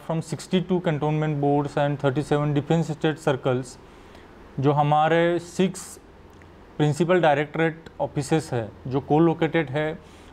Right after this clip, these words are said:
आर्मी हेडक्वार्टर के साथ, वहाँ भी पोस्टिंग मिलती है। या हमारे जो डायरेक्टर जनरल of defense state, हमारा, अ, हेडक्वार्टर है in, situated in the दिल्ली कैंटोनमेंट, वहाँ पे भी पोस्टिंग्स होती है।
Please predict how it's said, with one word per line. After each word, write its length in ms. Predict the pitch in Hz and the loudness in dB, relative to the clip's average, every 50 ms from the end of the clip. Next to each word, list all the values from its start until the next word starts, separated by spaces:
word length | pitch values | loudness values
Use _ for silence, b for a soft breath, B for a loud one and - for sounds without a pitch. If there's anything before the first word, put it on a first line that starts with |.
| B - | B 0
आर्मी 280 | 139 135 135 143 160 170 | 2 2 2 4 4 4
हेडक्वार्टर 400 | 165 156 147 147 156 147 131 139 | 4 2 2 0 0 -2 -2 -2
के 140 | 131 151 147 | -4 -6 -6
साथ, 240 | - - 123 127 123 - - B B B B B B 131 | -2 -2 -2 -2 -4 -8 -14 B B B B B B -2
वहाँ 240 | 123 127 135 143 - | 2 2 2 2 2
भी 80 | 180 | 0
पोस्टिंग 420 | 170 175 170 156 165 - 165 165 160 | -2 0 -2 -4 -2 -2 -2 0 0
मिलती 320 | 156 151 143 - 160 156 | 0 -2 -4 -2 -2 0
है। 340 | 143 143 147 151 156 - B B B B B B B - 135 | 0 -2 -4 -8 -12 -16 B B B B B B B -4 0
या 200 | 135 143 147 156 | 2 4 4 4
हमारे 460 | 156 151 156 156 156 156 165 160 156 | 4 2 2 2 2 2 2 0 0
जो 160 | 143 156 156 | 0 -2 0
डायरेक्टर 420 | 147 147 143 143 147 143 151 165 | 2 2 2 2 2 0 -2 -4
जनरल 360 | 156 151 156 147 151 151 156 147 | -2 -2 -2 -2 -2 -2 -2 -2
of 60 | 143 | -2
defense 320 | 147 - 156 156 151 143 131 | -2 -2 -2 -4 -4 -4 -6
state, 220 | - - 160 151 - - | -2 -2 -2 -2 -2 -4
हमारा, 420 | 131 127 131 139 143 143 143 143 | -2 2 2 4 4 4 4 4
अ, 800 | 139 143 - - - - - - 143 131 123 120 120 120 117 117 | 2 0 -6 -20 -20 -20 -18 -12 -8 -6 -6 -4 -4 -4 -4 -2
हेडक्वार्टर 460 | 120 139 139 147 151 151 147 131 156 139 | -2 0 0 2 2 0 2 0 0 0
है 320 | 147 147 147 147 147 151 | 0 0 0 0 -2 -4
in, 140 | - - - | -6 -10 -8
situated 520 | - 139 131 - 156 156 156 147 160 160 | -6 -4 -2 2 2 2 2 2 0 0
in 140 | 151 160 156 | 2 2 0
the 380 | 151 147 147 151 147 147 139 135 | 0 0 2 2 2 2 2 2
दिल्ली 240 | 131 139 147 151 165 | 2 2 4 4 4
कैंटोनमेंट, 560 | - 160 147 135 143 143 139 135 120 110 107 - B B B B B B B B B B 135 | 2 2 0 0 0 0 0 0 -2 -4 -6 -10 B B B B B B B B B B 0
वहाँ 200 | 127 123 143 151 | 2 2 2 2
पे 140 | 147 165 | 2 2
भी 120 | 160 156 170 | 2 2 2
पोस्टिंग्स 480 | 160 147 131 - - 139 135 123 - | 0 0 -2 -2 -2 -2 -2 -2 -2
होती 280 | 117 107 - - 104 104 | -6 -8 -6 -6 -6 -6
है। 100 | 101 110 | -6 -8